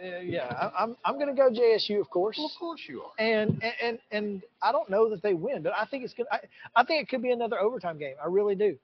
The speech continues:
Speaker 2: I really do. So there you go.
Speaker 1: I think E S P N U would really enjoy that.
Speaker 2: Oh, heck yeah, they would.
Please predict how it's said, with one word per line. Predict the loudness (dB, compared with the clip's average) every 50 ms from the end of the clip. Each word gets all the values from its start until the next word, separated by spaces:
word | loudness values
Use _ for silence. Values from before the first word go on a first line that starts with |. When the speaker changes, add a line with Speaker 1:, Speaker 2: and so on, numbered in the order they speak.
| _ _ _ -20 -18 -18 -18 -20 -20 _ _ _ _ _ _ _ _ _ _ -10 -6
Speaker 2:
I | -2
really | -2 0 0 -2 -2
do. | -4 -4 -6 -6
So | -6 -6 -8 -6 -2
there | -2 0 0 0
you | -2 -2
go. | -4 -4 0 0
Speaker 1:
I | 0
think | -2 0 -4 -6 -6 -4
E | -4 -2
S | -2 -4 -4 -8
P | -10 -8 -6
N | -6 -6 -6
U | -6 -6 -4
would | -4 -4 -4
really | -4 -6 -6 -6 -6 -8
enjoy | -8 -10 -10 -8 -8 -8 -6 -6
that. | -6 -8 -8 _ _ _ _ _ _ _ _ _ _ _ _ _ _ _ _ _ _ _ -4
Speaker 2:
Oh, | -2 0 0 -2 -4
heck | -6 -8 -8 -6 -6
yeah, | -8 -8 -6
they | -8 -10
would. | -10 -10 -10 -12 -12 -14